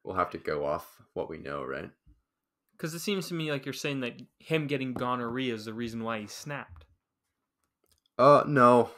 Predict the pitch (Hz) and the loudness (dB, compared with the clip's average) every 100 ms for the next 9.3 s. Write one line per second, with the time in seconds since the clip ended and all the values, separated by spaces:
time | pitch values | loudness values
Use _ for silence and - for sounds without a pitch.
0 | - 110 104 104 123 113 - 104 92 90 | -4 0 2 2 0 -2 -2 -2 -2 -2
1 | 90 90 87 80 - 87 - 80 82 85 | 0 2 2 0 -8 -8 0 0 2 -2
2 | 82 - 85 85 85 - 90 - _ _ | -4 -4 -4 -4 -8 -6 -6 -8 _ _
3 | _ _ _ _ _ - 139 92 87 85 | _ _ _ _ _ -4 0 2 2 0
4 | 78 80 82 _ _ _ - 104 90 85 | -2 -8 -14 _ _ _ -6 0 2 2
5 | - 87 85 82 85 80 82 - 95 87 | 0 -6 -10 -8 -6 -6 -8 -10 -8 -6
6 | 80 85 90 87 _ _ _ _ _ _ | -2 -2 -4 -10 _ _ _ _ _ _
7 | _ _ - 90 - 85 82 - 90 85 | _ _ -8 -6 -4 -6 -6 -2 -2 -2
8 | 82 82 - 85 80 82 78 - 78 78 | -6 -10 -8 -6 -6 -6 -6 -4 0 0
9 | 80 80 | 0 -6